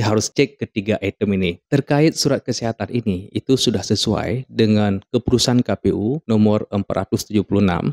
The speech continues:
terkait dengan juknis pembentukan badan ad hoc untuk pemilu dua ribu dua puluh empat, di mana disebutkan bahwa dalam pemenuhan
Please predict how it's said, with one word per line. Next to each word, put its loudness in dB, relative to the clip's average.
terkait -2
dengan 2
juknis 0
pembentukan 0
badan 0
ad -2
hoc 0
untuk 0
pemilu 4
dua 2
ribu 0
dua 0
puluh -4
empat, -6
di -2
mana 2
disebutkan 0
bahwa 0
dalam 2
pemenuhan 0